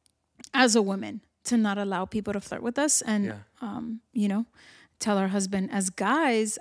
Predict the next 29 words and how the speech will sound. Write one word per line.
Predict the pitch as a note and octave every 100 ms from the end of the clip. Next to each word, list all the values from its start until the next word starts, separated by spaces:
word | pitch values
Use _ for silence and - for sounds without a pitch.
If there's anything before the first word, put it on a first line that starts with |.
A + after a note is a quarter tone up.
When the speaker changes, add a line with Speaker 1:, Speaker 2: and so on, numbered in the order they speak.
| -
Speaker 1:
I | G3
think | - C4+
you | A#3+
guys | A3+ G#3+
have | G#3 -
to |
be | G#3+ G#3
really | G3 G3+ G#3+
careful. | G#3+ G#3 F#3+ G#3+ G3+ G#3 - _ - _
You | G3+
guys | G#3+ A3+
are | A#3+
bombarded | A3 G3+ G3 G3 F#3+ F#3+ - -
all | G#3 C4 C#4
day | A3+ G#3 G3+ A3+ B3 -
with | G3+ G3 G3 F#3+ - -
sexual | - - G3 - G#3 G3 G3 -
ads. | F#3+ G#3+ A3+ C4 C#4 - - -
Speaker 2:
Mm. | - A#2+ A3+
Speaker 1:
You | G#3 G#3
guys | G3+ G3
are |
bombarded | F#3+ G3 F#3+ F#3+ F#3+ G3 F#3+
with, | G3 F#3+ F#3 -
even | E3+ - A3+ G#3 G#3
in | G3+ F#3+
your | F#3
D | F3 G3+ F#3+
Ms, | G3 A3 B3+ -